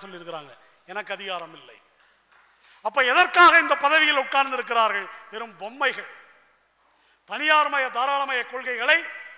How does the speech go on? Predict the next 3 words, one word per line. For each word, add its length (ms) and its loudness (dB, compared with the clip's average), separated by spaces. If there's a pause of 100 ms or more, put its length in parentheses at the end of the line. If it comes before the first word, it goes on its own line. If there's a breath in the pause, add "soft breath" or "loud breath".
(180)
அமல்படுத்துவதற்கான 1200 2
பொம்மைகள் 420 -4
இவர்கள், 340 -16